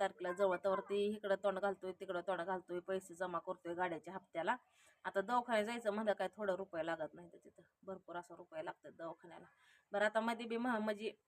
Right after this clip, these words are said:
ज्या टायमाला तिला बीपीची गोळी ही चालू करायची होती का नाही, त्या टायमाला पण अशीच म्हणायची की, "माझं इथंच आग होती, तिथंच आग होती, माझं अंग थरथर कापतंय,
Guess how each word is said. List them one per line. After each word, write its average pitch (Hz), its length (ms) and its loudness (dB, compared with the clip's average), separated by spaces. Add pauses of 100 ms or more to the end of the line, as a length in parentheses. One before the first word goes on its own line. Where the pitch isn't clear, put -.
(600)
ज्या 202 160 8
टायमाला 208 300 8
तिला 202 200 6
बीपीची 208 400 0
गोळी 214 260 6
ही 208 140 8
चालू 208 260 6
करायची 196 360 4
होती 196 140 -4
का 180 80 -4
नाही, 170 160 0
त्या 196 80 4
टायमाला 202 340 2
पण 196 160 4
अशीच 202 280 0
म्हणायची 180 360 -2
की, 175 100 -18
"माझं 180 420 0
इथंच 190 300 -2
आग 185 140 6
होती, 180 460 -4
तिथंच 185 280 -4
आग 180 160 2
होती, 175 360 -4
माझं 175 300 -2
अंग 180 220 6 (180)
थरथर 185 280 -2
कापतंय, 185 560 0